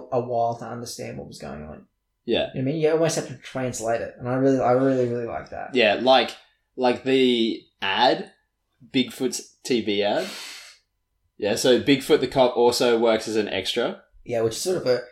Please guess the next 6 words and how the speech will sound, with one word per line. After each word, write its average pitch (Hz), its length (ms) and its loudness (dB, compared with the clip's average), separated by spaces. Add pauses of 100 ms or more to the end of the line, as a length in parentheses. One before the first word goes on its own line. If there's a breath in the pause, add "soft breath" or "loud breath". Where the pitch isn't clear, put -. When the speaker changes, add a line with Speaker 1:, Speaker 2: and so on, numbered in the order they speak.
(480 soft breath)
Speaker 1:
uh, 127 360 2
callback 123 480 -4
to 131 420 -4 (220)
Hello 127 200 0
Confidential. - 720 -10
Speaker 2:
Yeah. 113 400 0